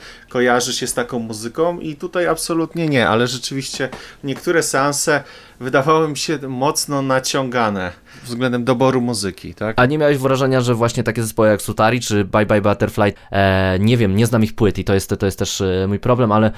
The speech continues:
Speaker 2: o, a, a najbardziej chyba Drekoty w sumie. Troszkę chciały zagrać, e, koncert też swój własny podczas, e, filmu, bo, e, pojawiały się słowne, e, pojawiały się słowa, pojawiały się śpiewy, w, w przypadku Drekotów,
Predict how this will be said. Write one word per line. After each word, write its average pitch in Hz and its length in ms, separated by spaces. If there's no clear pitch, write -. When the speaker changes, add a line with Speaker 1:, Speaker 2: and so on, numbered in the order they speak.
Speaker 2:
o, 135 220
a, 113 220
a 117 140
najbardziej 117 380
chyba 135 140
Drekoty 185 460
w - 60
sumie. 90 300
Troszkę 180 240
chciały 175 260
zagrać, 147 420
e, 120 120
koncert 117 440
też 87 220
swój 107 240
własny 107 340
podczas, 107 440
e, 101 100
filmu, 107 340
bo, 110 300
e, 101 180
pojawiały 113 420
się 120 200
słowne, 107 500
e, 95 120
pojawiały 113 360
się 110 140
słowa, 98 440
pojawiały 95 380
się 98 180
śpiewy, 98 680
w, 95 280
w - 200
przypadku 117 420
Drekotów, 113 540